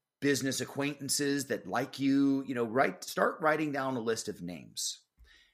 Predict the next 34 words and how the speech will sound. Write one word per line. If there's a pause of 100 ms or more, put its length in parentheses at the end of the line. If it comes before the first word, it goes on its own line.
(460)
And (1400)
you'll
likely
come
up
with (680)
twenty-four, (100)
twenty-seven,
thirty
names.
You'll
be
able
to
quickly
write
out
names
of (460)
peers
of
yours
that
you
used
to
work
with
at
your
current
or
previous
company,